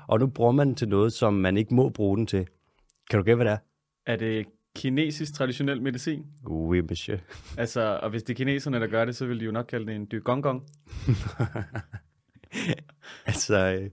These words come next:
Speaker 1: du har fuldstændig ret. Så nu kan du få
Speaker 2: Hvad nu, hvad har de, hvad er de nu i gang med at skære i stykker, sådan så at de, de kan få en eller anden dum rejsning?
Speaker 1: Man ved det ikke. Det her, det er jo en del af det illegale marked, så der er ikke nogen, der indrapporterer det.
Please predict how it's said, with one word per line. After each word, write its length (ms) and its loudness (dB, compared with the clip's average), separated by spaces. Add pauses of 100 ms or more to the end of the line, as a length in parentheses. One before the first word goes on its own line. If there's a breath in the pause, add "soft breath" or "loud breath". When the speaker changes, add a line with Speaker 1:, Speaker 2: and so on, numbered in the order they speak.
(320 loud breath)
Speaker 1:
du 60 2
har 80 0
fuldstændig 340 0
ret. 200 -2 (300 soft breath)
Så 100 -4
nu 100 6
kan 120 4
du 80 4
få 140 0
Speaker 2:
Hvad 160 6
nu, 360 2
hvad 240 0
har 120 -2
de, 100 -4
hvad 120 -2
er 40 0
de 100 -4
nu 140 -2
i 60 0
gang 220 0
med 100 -2
at 140 -2
skære 240 -4
i 40 -6
stykker, 360 -2
sådan 240 -8
så 140 -6
at 240 -4
de, 260 -6 (260)
de 100 -8
kan 120 -6
få 120 -2
en 120 0
eller 100 -2
anden 180 -4
dum 140 -2
rejsning? 500 -6 (340)
Speaker 1:
Man 280 2
ved 160 0
det 60 -2
ikke. 220 -4 (340)
Det 80 4
her, 80 6
det 120 4
er 20 6
jo 120 6
en 100 4
del 280 -2
af 160 2
det 220 2
illegale 420 4
marked, 320 0 (140)
så 140 0
der 140 2
er 40 8
ikke 140 2
nogen, 160 2
der 60 4
indrapporterer 640 -2
det. 80 -4